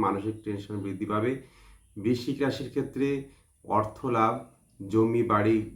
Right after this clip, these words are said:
গাড়ি ক্রয়ের শুভ ফল। ধনুরাশির ক্ষেত্রে স্বাস্থ্য সমস্যা এবং ব্যবসায় ক্ষতি হতে পারে। মকর রাশির ক্ষেত্রে সম্মান বৃদ্ধি পাবে, কর্মস্থলে উন্নতি হতে পারে, অর্থ লাভের সম্ভাবনা। কুম্ভ রাশির ক্ষেত্রে স্বাস্থ্য সমস্যা হতে পারে। এই সময় ভাগ্য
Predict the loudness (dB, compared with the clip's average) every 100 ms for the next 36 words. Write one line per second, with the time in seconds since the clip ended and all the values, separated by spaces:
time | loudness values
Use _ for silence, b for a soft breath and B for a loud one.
0 | -8 -2 2 2 0 -2 -2 -2 -4 -6
1 | -4 -4 -2 -4 B B _ -4 2 2
2 | 0 -4 -6 -6 -4 -4 -4 -10 _ _
3 | -8 -8 -6 -6 -2 -2 -4 -6 -2 0
4 | 0 -2 -4 -6 -6 -4 -2 -2 0 0
5 | -2 B B _ -2 0 2 0 0 -4
6 | -6 -4 -6 -4 -2 0 2 2 0 -2
7 | -2 -2 -4 -2 -2 -2 -4 -4 -4 0
8 | 0 0 0 -2 -2 -2 -4 b b b
9 | -10 -8 -2 0 0 -2 -4 -2 0 0
10 | -2 -4 B B _ -6 0 2 2 2
11 | 0 0 0 -2 -2 -4 -4 -4 -2 -4
12 | -4 -6 -2 0 0 -2 B B B B
13 | B _ -2 -2 -2 -2 0 0 0 0
14 | 0